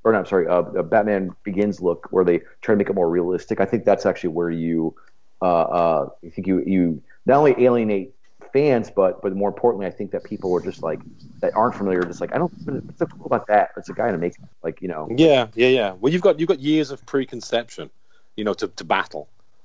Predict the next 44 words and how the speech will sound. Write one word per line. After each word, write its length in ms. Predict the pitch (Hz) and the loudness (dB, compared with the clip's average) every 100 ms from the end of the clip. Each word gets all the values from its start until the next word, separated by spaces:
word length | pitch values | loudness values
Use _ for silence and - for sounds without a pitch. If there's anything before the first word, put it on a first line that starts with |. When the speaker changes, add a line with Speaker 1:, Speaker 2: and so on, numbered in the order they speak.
| - | -16
Speaker 2:
You 140 | - 104 | -8 -4
know, 80 | |
you 160 | 90 95 | -2 -4
can't 320 | - 113 101 | -2 -2 -2
sort 200 | - 104 | 0 2
of 300 | 98 92 87 | 0 -4 -2
go, 200 | 98 95 | 2 2
like, 180 | 92 135 | 2 0
"Let's 260 | 156 165 - | 2 2 4
do 140 | 196 | 6
a 40 | |
dude 480 | 160 170 175 170 165 | 6 6 6 6 -2
and 120 | 139 135 | -6 -8
he's 160 | - | -6
Skele-, 380 | - 156 135 - | 0 2 0 -2
called 180 | 135 127 | -4 -2
Skeletor, 480 | - 139 127 139 131 | 0 0 2 -2 -2
but 60 | |
he's 80 | 113 | -4
got 160 | 120 113 | -4 0
horns." 480 | 117 95 80 - - - - - - | 0 -2 -8 -18 -20 -20 -20 -20 -4
Just, 220 | 127 - | -2 -2
it's 140 | 117 127 | -6 -2
not 120 | 113 | -2
gonna 160 | 110 | -2
work, 340 | 95 107 87 - | -2 0 -2 -2
you 60 | |
know, 120 | 92 95 | -2 0
and 100 | 101 | -2
that's 140 | 92 | -4
the 80 | 98 | 0
problem 300 | 110 95 92 | 0 0 0
that, 160 | 90 - - - - | -2 -2 -12 -20 -4
you 60 | 113 | 0
know, 60 | 98 | 0
Hollywood 500 | - 113 110 101 98 | 2 2 2 2 -2
is, 260 | 90 - - | -4 -10 -8
you 100 | 95 | -4
know, 160 | 90 82 | -2 -4
I 40 | 90 | -6
use 180 | 85 | -6
Hollywood 320 | - 80 80 80 | -2 -2 -2 -4
as 100 | |
a, 100 | 78 | -4